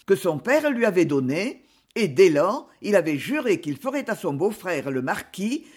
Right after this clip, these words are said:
et à sa voleuse de sœur tout le mal possible. Bien que demeurant à une heure de distance à peine, les deux beaux-frères, on le comprend, n'avaient point établi de relations entre eux.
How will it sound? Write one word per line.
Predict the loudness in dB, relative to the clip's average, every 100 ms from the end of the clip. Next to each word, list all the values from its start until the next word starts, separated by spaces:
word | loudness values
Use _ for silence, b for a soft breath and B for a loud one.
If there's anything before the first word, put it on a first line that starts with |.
| B
et | -2
à | 0
sa | 0
voleuse | -4 0 2 2 0
de | -4 -6
sœur | -4 0 0 -2 B B _
tout | 0 2
le | 4
mal | 2 0 -2
possible. | -4 -4 -4 -2 -2 -4 -8 -10 _ _ _ _ _ _ _ _ _ _ _ _ _
Bien | -4 -2 -2
que | -2
demeurant | -2 0 0 2 0 2
à | 0
une | 0 0
heure | 0 2
de | 2
distance | 0 -4 -2 -4 -2
à | -6
peine, | -4 0 2 0 -8 B B
les | 2
deux | 2 2
beaux-frères, | 0 0 0 2 2 0 -4
on | -2
le | 0
comprend, | 0 0 -4 -4 -2 -4 -8 B B
n'avaient | 0 0
point | 0 -4 -2
établi | -4 0 0 0 -4
de | 0
relations | 2 2 2 -2 -6 -4
entre | -4 -4 -6 -4
eux. | -4 -6